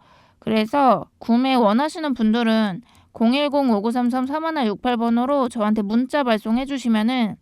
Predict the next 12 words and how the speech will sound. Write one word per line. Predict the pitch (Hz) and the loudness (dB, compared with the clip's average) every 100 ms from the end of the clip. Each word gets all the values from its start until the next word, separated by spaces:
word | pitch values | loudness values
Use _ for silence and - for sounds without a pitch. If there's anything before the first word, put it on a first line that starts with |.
| _ _ _ | _ _ _
제가 | - 226 208 202 | -6 0 2 2
구매 | - 247 240 | 0 0 2
정보 | 226 208 202 196 - - _ _ - | 0 0 -2 -4 -8 -14 _ _ -8
그리고 | 226 214 208 262 294 | 0 0 0 0 -2
상장, | 320 359 - 233 214 _ _ - | -2 -10 -2 -2 -2 _ _ -6
에어드랍까지 | 214 262 254 233 226 208 185 208 226 | 2 2 2 0 0 -4 -4 -8 -2
말씀드리고 | 214 202 269 254 233 202 | -4 -2 -4 -2 -2 -4
있으니까 | 185 247 226 - 262 254 247 - - _ _ | -4 -2 -2 0 0 0 -2 -10 -20 _ _
지금 | - 233 226 | -4 0 0
정말 | 220 220 220 | 2 2 2
기회가 | - 254 311 269 | 0 -2 0 0
됩니다. | 220 214 208 214 | 2 0 0 -2